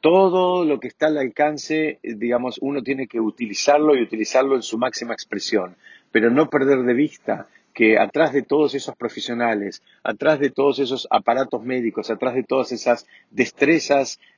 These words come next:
y, y habilidades, eh, en definitiva está la mano de Hashem guiando cada uno de los pasos para que, eh, digamos, eh, el, el, el, el, eh, el escenario que estamos atravesando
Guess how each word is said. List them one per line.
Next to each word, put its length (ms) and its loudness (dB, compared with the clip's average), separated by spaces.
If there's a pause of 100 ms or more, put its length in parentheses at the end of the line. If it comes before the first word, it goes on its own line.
y, 400 -2
y 200 0
habilidades, 880 0 (260)
eh, 560 0
en 140 -4
definitiva 720 -2
está 260 -2
la 80 -2
mano 240 -2
de 60 0
Hashem 420 -2
guiando 640 0 (220)
cada 300 4
uno 320 -4
de 100 -2
los 140 -8
pasos 580 -2 (240)
para 240 -2
que, 400 -2 (240)
eh, 140 -4
digamos, 500 -8 (260)
eh, 540 0 (1300)
el, 220 2
el, 200 0
el, 300 2
el, 320 4
eh, 420 2
el 140 0
escenario 800 4 (220)
que 100 -6
estamos 320 -4
atravesando 840 -4